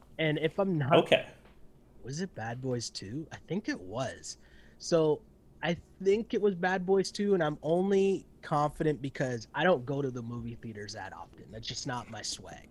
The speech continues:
Speaker 1: right? Uh, but Bad Boys two, I remember going with a group of friends. And this will only be appreciated really to people who kind of have an idea of Toronto, 'cause I went to see it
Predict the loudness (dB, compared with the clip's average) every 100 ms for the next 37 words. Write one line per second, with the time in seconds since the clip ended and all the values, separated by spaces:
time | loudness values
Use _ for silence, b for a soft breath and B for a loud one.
0 | -12 -8 -10 -12 b b b b -12 -6
1 | -4 -4 -6 -4 0 2 4 6 4 4
2 | 4 4 4 4 2 4 2 2 -2 -4
3 | -6 0 2 2 0 -16 -20 b b b
4 | -2 2 4 4 8 6 8 6 6 4
5 | 4 4 4 2 -2 0 2 2 2 0
6 | -2 -4 -2 -2 -2 -4 -6 -12 -6 -4
7 | -4 -6 -2 0 0 -2 -6 -6 -6 -4
8 | -4 -6 -8 -8 -10 -12 -12 -8 -4 -4
9 | -4 -4 0 0 2 0 0 -6 b b
10 | b b -20 -2 4 6 6 4 2 2
11 | 2 2 2